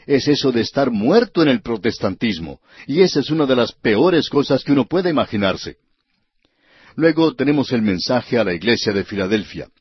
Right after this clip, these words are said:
Ellos no se encontraban en un peligro grave porque él no condena a esa iglesia para nada. No tiene ninguna palabra de condenación para ellos. Pero él les da una recomendación. Les dice, "Retén lo que tienes".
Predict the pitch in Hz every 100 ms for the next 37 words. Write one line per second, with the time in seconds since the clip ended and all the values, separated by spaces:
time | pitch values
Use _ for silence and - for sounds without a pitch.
0 | _ _ _ _ 151 127 113 110 120 123
1 | 110 101 90 110 120 101 107 120 101 107
2 | 110 98 92 120 117 113 _ _ - 110
3 | 110 117 113 101 139 - 117 98 147 147
4 | 107 113 - 95 87 131 - 113 120 120
5 | 147 160 - _ _ _ _ - 147 156
6 | 156 170 156 135 160 214 156 120 127 139
7 | 135 120 120 113 104 92 185 190 147 113
8 | 98 76 73 - _ _ _ _ _ 85
9 | 80 107 98 85 101 110 - 127 117 101
10 | 107 107 101 92 82 - 156 101 69 _
11 | _ - 107 98 139 - 113 - _ _
12 | - - 113 95 - 160 226 214 185 175
13 | 170 156 85 73